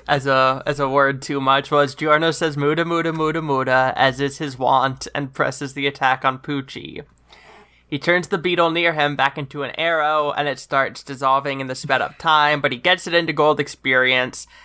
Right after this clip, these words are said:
and he turns into Gold Experience Requiem, and then Giorno's like, "Fuck you," and he puts Poochie into the same time loop that Diavolo and Kira had been trapped in when Poochie killed them. So he's trapped in there forever, I guess.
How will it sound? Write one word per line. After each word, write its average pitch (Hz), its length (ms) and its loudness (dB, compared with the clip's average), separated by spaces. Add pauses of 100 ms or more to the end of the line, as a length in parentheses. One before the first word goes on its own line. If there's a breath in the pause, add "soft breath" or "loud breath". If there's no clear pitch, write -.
(140)
and 123 140 0
he 131 60 -6
turns 156 420 0
into 151 160 -2
Gold 143 260 0
Experience 135 460 -4
Requiem, 156 680 2 (280 loud breath)
and - 120 -6
then 139 80 -4
Giorno's 135 480 -2
like, 131 180 0 (180)
"Fuck - 360 0
you," 175 420 2
and 139 100 0
he 139 60 -2
puts 143 260 -6
Poochie 147 440 -2
into 143 160 -2
the 135 80 -2
same 131 300 0
time 131 420 0
loop 143 180 -2
that 135 160 -8
Diavolo 131 480 0
and 131 180 -4
Kira 135 440 0
had 135 180 -8
been 127 160 -2
trapped 131 420 0
in 151 140 -2
when 135 140 -6
Poochie 135 420 -8
killed 151 320 -2
them. 160 380 2 (420 soft breath)
So 135 220 0
he's 139 240 -6
trapped 160 300 -2
in 151 100 -4
there 151 180 2
forever, 131 680 2 (400)
I 135 140 0
guess. 131 580 -2